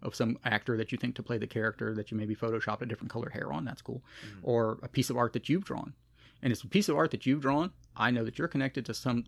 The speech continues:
Speaker 1: how this character appears because you put in some, you put in
Speaker 2: Work.
Speaker 1: some work.
Speaker 2: Yeah.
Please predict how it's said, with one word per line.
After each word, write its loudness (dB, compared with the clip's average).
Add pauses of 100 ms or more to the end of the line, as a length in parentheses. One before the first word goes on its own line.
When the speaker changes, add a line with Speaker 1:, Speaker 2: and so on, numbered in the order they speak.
Speaker 1:
how 4
this 2
character 0
appears 0
because -8
you -8
put -6
in -4
some, -8 (540)
you -2
put 2
in 6
Speaker 2:
Work. 6
Speaker 1:
some 2
work. 8
Speaker 2:
Yeah. -4